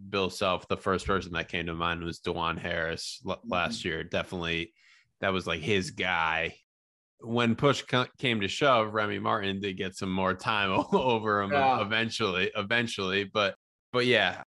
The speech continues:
Speaker 1: I would expect McCullar's minutes to go up for sure. That, that makes sense. And I guess the, probably the logic behind the Mark Adams style of, of substitutions is he wants guys fresh that are gonna play D.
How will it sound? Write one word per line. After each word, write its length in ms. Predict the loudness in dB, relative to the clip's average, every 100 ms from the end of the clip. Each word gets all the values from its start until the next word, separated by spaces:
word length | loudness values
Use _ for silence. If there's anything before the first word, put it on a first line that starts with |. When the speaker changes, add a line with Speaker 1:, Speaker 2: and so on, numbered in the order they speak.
| _
Speaker 1:
I 140 | 0 4
would 160 | 6
expect 540 | 4 2 2 2 0 -12 -8
McCullar's 500 | -4 0 2 2 0
minutes 400 | 2 2 2 -4
to 60 | -4
go 300 | 0 2 4
up 320 | 2 0 -8 _ _ _
for 160 | -2 -2
sure. 320 | 2 2 4
That, 240 | 2 0
that 200 | -2 -4
makes 280 | -4 -6 -4
sense. 280 | -2 -2 -2
And 260 | -4 -4 -8 -12 -2
I 120 | 2
guess 260 | 2 0 0
the, 400 | 2 2 0 -6 _ _ _ _ _ _
probably 420 | 2 2 4 4
the 60 | 4
logic 440 | 4 4 4 0 -4
behind 380 | 0 0 0
the 60 | 0
Mark 260 | 2 2 2
Adams 460 | 2 2 0 -2
style 400 | -2 2 2 0
of, 180 | -4 -6 -16 0
of 320 | 2 2 -2 -12
substitutions 960 | -4 0 0 -2 -4 0 0 0 -2 -2
is 320 | -4 -4 -6 -6
he 160 | -4
wants 260 | 0 0 0
guys 300 | 0 0 -2
fresh 500 | -2 0 2 -2 -4 -2
that 120 | 0
are 200 | -2 -6 _ _
gonna 140 | -4 -2
play 180 | -2 0
D. 400 | -2 -2 -6